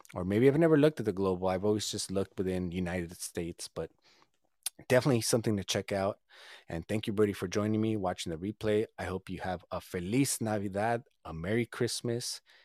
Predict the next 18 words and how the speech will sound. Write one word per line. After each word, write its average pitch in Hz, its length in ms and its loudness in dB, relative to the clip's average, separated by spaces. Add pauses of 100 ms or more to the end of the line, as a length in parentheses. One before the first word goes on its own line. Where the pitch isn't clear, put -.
(160)
and 78 500 -10 (580)
I - 80 -20
think 107 160 -4
I 98 60 -6
got 90 180 -4
one 87 140 -2
more 95 160 -2
for 98 160 -4
today. 90 460 -6 (160)
So 73 360 -14 (460)
till 95 160 2
then, 131 360 2 (260)
Coach - 280 -4
Ray 98 180 2
Z, 117 400 -2 (760)
Merry 98 160 2
Fitness 104 360 -2
Extravaganza, 110 1000 0